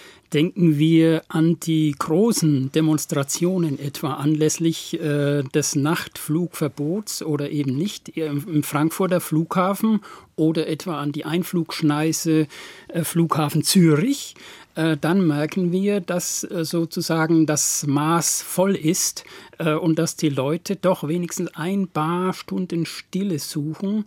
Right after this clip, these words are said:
Stille in Form von Abwesenheit von Geräuschen und das wenigstens während der Nacht. Insofern kann man sagen, Stille ist ein Politikum sogar.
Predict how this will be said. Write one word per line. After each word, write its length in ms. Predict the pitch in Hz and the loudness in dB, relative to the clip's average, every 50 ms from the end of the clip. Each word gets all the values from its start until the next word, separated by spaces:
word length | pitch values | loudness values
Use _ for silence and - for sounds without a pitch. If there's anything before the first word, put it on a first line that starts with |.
| - - - - - - - | -8 -14 -20 -20 -20 -20 -16
Stille 380 | - - - 175 160 165 175 180 | -12 -6 -2 -2 0 0 -2 -4
in 280 | - - 170 156 147 | -4 -2 -2 -2 -2
Form 500 | 135 - - - 147 139 147 160 170 180 | -4 -6 -8 -4 -4 -2 0 0 0 -2
von 280 | 156 - - 147 147 156 - | -2 -2 0 0 0 -2 -2
Abwesenheit 720 | - 147 - - 160 165 165 - 160 147 151 147 143 - | -6 -8 -4 -2 -2 -2 0 0 -2 -2 -2 -2 -4 -4
von 180 | 156 147 147 | -4 -4 -4
Geräuschen 640 | 147 151 139 127 135 147 165 170 170 156 - 135 127 | -2 -2 -2 -2 0 2 2 2 2 0 -2 -4 -6
und 180 | 139 135 123 | -6 -4 -4
das 220 | - 151 - - 139 | -4 -4 -4 -4 -2
wenigstens 760 | 139 160 165 165 165 160 - - - 156 156 156 - 143 127 | -2 0 0 0 -2 -4 -4 -4 -2 -2 -2 -2 -4 -6 -6
während 300 | 139 147 147 147 147 143 | -6 -4 -4 -4 -4 -4
der 100 | 127 123 | -4 -6
Nacht. 540 | 117 107 104 - - - - - - - _ _ - - - - - | -6 -6 -6 -8 -8 -10 -12 -12 -14 -16 _ _ -20 -20 -20 -14 -6
Insofern 500 | - 156 139 - 156 151 - 180 170 175 | -4 -4 0 2 2 2 2 2 2 2
kann 140 | - 165 151 | 2 0 0
man 140 | 151 147 143 | 0 0 0
sagen, 300 | - 147 147 156 165 156 | 0 0 0 0 0 0
Stille 400 | - - - 180 165 180 208 214 | -2 0 2 4 4 6 4 4
ist 260 | 202 208 - - - | 2 0 -4 -4 -4
ein 180 | 180 175 190 - | -2 -2 -2 0
Politikum 640 | - 185 202 277 302 - 208 - - 156 123 123 | 0 0 2 2 0 0 -2 -4 -2 -4 -4 -4
sogar. 420 | - - 147 139 - 139 127 - | -8 -10 -10 -8 -8 -8 -10 -10